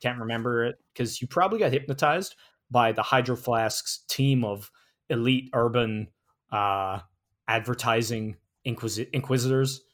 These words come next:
who just go around and they, they hypnotize people so that they, they have one specific activity that they cannot do without a Hydro Flask in hand.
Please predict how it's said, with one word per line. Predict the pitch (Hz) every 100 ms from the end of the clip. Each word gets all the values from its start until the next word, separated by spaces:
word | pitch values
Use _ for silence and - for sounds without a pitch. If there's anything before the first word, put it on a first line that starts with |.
| _ _ -
who | 123
just | 127 -
go | 131
around | 123 117 110
and |
they, | 107 104 101 - - _ _
they | 123
hypnotize | 160 - 135 110 101
people | 113 - 110
so | - 107
that | 110 - _
they, | - 107 98 - -
they | 117
have | 127 110
one | 123 123
specific | 123 - - 123 117
activity | 107 - 117 147
that | 123
they | 107
cannot | 101 123 120 107 - _ _
do | 120 120
without | 101 104 101 104 117
a |
Hydro | 101 117 107 107
Flask | 113 101 -
in | 107
hand. | 107 101 135